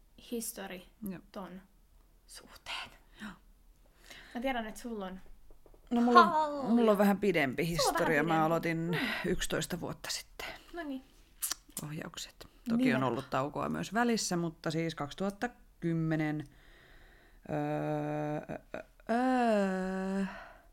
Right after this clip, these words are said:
Speaker 2: joo, kaksituhatta kymmenen, niin mä olin tämmöisessä yhdessä tanssiryhmässä ja sitten me treenattiin yhdellä raisiolaisella kuntosalilla. Silloin oli tää zumba-buumi
Speaker 1: Uhu.
Speaker 2: niin kuin todella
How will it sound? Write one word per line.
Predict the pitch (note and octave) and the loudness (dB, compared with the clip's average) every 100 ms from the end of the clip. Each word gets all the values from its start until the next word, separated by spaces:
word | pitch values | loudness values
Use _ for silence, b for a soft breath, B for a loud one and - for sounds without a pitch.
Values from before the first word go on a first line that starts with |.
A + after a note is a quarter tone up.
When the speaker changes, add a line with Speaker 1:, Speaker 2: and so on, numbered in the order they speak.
| - - - - b b b - | -20 -20 -20 -20 b b b -4
Speaker 2:
joo, | F#3+ F3 - B B B B | -2 -2 -6 B B B B
kaksituhatta | - G#3 - G3+ F#3 | -2 0 0 0 0
kymmenen, | F#3+ F#3 F3 D#3+ D3+ D#3 | 0 2 4 4 4 2
niin | D3 D3 D3 D3 | 0 2 0 0
mä | D3+ | 0
olin | D3+ D3+ | 0 0
tämmöisessä | D3+ D3+ D3 C3+ | -2 -2 -2 -2
yhdessä | D3 - | -6 -2
tanssiryhmässä | A#3+ B3+ A3+ G#3 F3 F3 - E3+ | 0 0 0 0 2 2 0 0
ja | D#3+ D#3 | 0 0
sitten | D3 C#3+ - C#3+ | -4 -8 -4 -2
me | C#3 | 0
treenattiin | D3 C#3+ C#3+ - - D3+ - - - - - - | 0 -2 -2 -6 -6 -6 -8 -18 -20 -20 -10 -4
yhdellä | C#3+ D3 | -2 0
raisiolaisella | D#3 D#3 C#3 C#3 B2+ D3 - | 0 0 0 -2 -4 -6 -6
kuntosalilla. | G#3 A3+ G3+ F3+ F3 E3+ D#3+ B B B B | -2 -2 0 0 0 0 -2 B B B B
Silloin | - E3 D#3 | -2 0 0
oli | C#3+ C#3+ | 0 0
tää | C#3+ | 0
zumba-buumi | C#3+ D#3+ D3 C3+ A#2 A#2+ G2+ G#2 - - _ _ - | 0 0 0 0 -2 -2 -2 -4 -8 -14 _ _ -14
Speaker 1:
Uhu. | A#3+ G#3 G#3+ A3+ A3 - _ - - - - | -12 -12 -10 -12 -12 -18 _ -20 -18 -14 -12
Speaker 2:
niin | C#2 - | -12 -10
kuin | C3 - | -12 -8
todella | - G#2 G#2+ F2 B2+ | -4 -2 -2 -4 -6